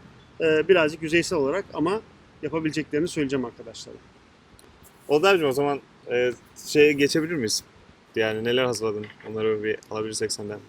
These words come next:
Speaker 1: Tabii ki hemen anlatalım. İlk önce ben yüzeysel olarak geçeceğim bunu birazcık.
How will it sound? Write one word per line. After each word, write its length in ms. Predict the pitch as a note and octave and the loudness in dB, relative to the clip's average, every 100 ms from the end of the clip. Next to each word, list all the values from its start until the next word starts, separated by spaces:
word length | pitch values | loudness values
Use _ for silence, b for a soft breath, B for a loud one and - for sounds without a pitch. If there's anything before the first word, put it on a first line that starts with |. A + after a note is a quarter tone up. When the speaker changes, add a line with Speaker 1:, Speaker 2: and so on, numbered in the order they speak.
| - - | -16 -2
Speaker 1:
Tabii 260 | G3 F3 | 4 4
ki 240 | - A#3 F#3+ | 2 -2 2
hemen 260 | G3 G3+ - - | 2 2 -2 -2
anlatalım. 600 | F3+ F3+ F#3 F#3 B3+ A3 | 2 2 0 -4 -2 -4
İlk 160 | F#3+ | 2
önce 260 | G#3+ F#3 F#3 | 4 4 4
ben 200 | G3 G3+ - - | 4 2 -2 -8
yüzeysel 420 | F3+ F#3 E3+ F3 | 6 6 6 4
olarak 260 | C#3+ B2 C3 | 2 0 -4
geçeceğim 340 | A#2+ C3 B2+ | -6 -6 -4
bunu 140 | B2 | -2
birazcık. 380 | C3 C3+ B2+ A#3 | -2 -2 -4 -6